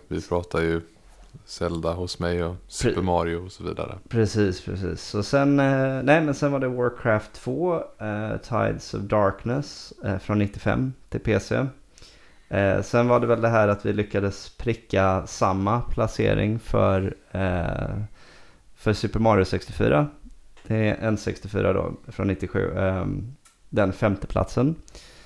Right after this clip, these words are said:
Speaker 2: Sen vill jag minnas att det var här jag kastade om ordningen, så jag tror att det var att min fjärde plats var Street Fighter två.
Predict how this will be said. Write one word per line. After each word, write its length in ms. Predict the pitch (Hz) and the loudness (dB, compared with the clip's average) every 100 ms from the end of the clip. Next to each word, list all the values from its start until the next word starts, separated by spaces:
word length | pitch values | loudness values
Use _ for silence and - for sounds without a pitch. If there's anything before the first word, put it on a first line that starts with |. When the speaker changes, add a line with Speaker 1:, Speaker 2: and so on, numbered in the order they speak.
| - - _ - | -20 -20 _ -20
Speaker 2:
Sen 440 | - 143 147 147 127 | 2 6 8 8 6
vill 140 | 135 | 2
jag 100 | 131 | 4
minnas 340 | 135 120 104 98 | 2 2 0 -2
att 80 | |
det 60 | 92 | -2
var 80 | 98 | -2
här 280 | 117 117 110 | 2 4 4
jag 160 | 101 | 0
kastade 360 | 107 104 117 104 | -4 -4 0 0
om 140 | 98 | 2
ordningen, 480 | 98 90 85 98 110 | 2 0 0 -2 -2
så 160 | - 107 | -2 0
jag 140 | 107 | 0
tror 260 | - 117 101 | 2 2 2
att 140 | 101 | 2
det 60 | 101 | 2
var 200 | 101 95 | 4 2
att 100 | - | 0
min 160 | 101 | -4
fjärde 440 | 98 123 107 95 - | 2 4 6 4 0
plats 400 | 123 120 - - | 0 -2 -2 -4
var 120 | 85 | -4
Street 280 | - 101 - | -2 -4 0
Fighter 300 | 92 - - | -2 -2 -6
två. 320 | - 87 | -4 -4